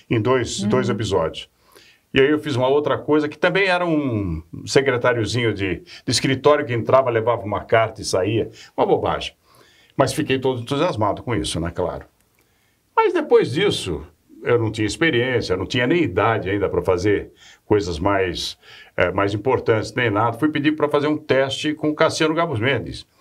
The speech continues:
Speaker 1: que era o diretor arti-, artístico
Speaker 2: Uhum.
Speaker 1: da, da Tupi. E aí ele falou assim, "Olha, eu não vou fazer teste com você, você fica aí no departamento de figuração e tal", me apresentou ali e tal. E eu fui ficando.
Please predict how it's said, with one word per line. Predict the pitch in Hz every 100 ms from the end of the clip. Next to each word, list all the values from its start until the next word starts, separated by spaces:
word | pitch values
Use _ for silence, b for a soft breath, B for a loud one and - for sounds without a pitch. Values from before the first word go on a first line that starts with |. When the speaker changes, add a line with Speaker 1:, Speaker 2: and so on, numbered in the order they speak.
| b b
Speaker 1:
que | -
era | 135
o |
diretor | 123 139 123 156 131
arti-, | 95 - 139
artístico | 135 - 143 143 214 165
Speaker 2:
Uhum. |
Speaker 1:
da, | 151 147 139 107 - _ b b b b b b -
da | 135
Tupi. | 147 151 90 - - b b b b _ _ _ _ _ _ _ -
E | 180
aí | 175 180
ele | 196 185
falou | 175 156
assim, | - 185
"Olha, | 123
eu | 160
não | 180
vou | 175
fazer | 139 123
teste | 113 110 98 -
com | 107
você, | 98 - 147
você | 120 170
fica | 156 151 135
aí | 117
no | 95
departamento | 101 98 98 90 90 90 -
de | 76
figuração | 87 87 82 - 120 131 117 92 78
e | 80
tal", | - 117 92
me | 82
apresentou | 73 92 92 85 101
ali | 90 110
e | 87
tal. | 127 120 - b b b b -
E | -
eu |
fui | - 269
ficando. | 311 - 196 165 113